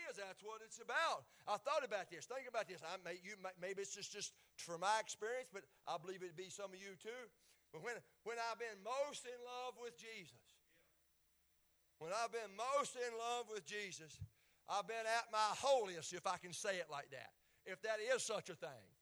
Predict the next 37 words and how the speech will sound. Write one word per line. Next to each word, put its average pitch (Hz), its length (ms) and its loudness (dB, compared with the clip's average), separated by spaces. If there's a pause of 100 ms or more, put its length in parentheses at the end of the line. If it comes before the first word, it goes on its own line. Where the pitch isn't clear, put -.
(920)
I've 185 160 4
been 233 160 2
at, 240 240 8 (160)
at 269 320 10
my, 240 200 2 (280)
at 247 180 8 (220)
the, 202 80 0 (160)
my 214 240 0
pinnacles 190 800 0 (1300)
when 180 240 -4
I've 156 120 -4
been, 175 280 -2
and 175 80 -2
the 185 80 -4
reason 208 240 -4
I 185 80 -2
say 175 240 -4
when 180 240 -6
I've 156 240 -2
most 165 240 -6
loved, 165 320 -6
because 147 320 -10 (400)
I 147 160 -8
don't 156 160 -14
know 151 160 -8
about 151 240 -4
you, 143 240 -10
but 123 160 -12 (480)
I 135 200 -4
found 147 200 -4
my 147 120 -2
love's 139 400 -6
been 135 200 -12
fluid 131 360 -14
along 110 320 -16
the 107 80 -20
way. 107 200 -20